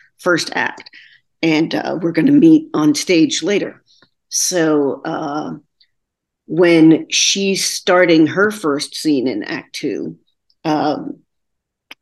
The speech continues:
I will kind of get myself psyched up, you know,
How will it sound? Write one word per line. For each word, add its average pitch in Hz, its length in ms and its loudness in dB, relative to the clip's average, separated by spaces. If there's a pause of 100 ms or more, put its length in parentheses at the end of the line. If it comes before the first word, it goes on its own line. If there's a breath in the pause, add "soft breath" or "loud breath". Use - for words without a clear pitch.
(280)
I 151 200 2
will 156 440 2
kind 165 300 0
of - 240 -8
get 214 200 -4
myself 175 440 -2
psyched 143 420 -6
up, 135 380 -4
you 147 180 -2
know, 98 420 -6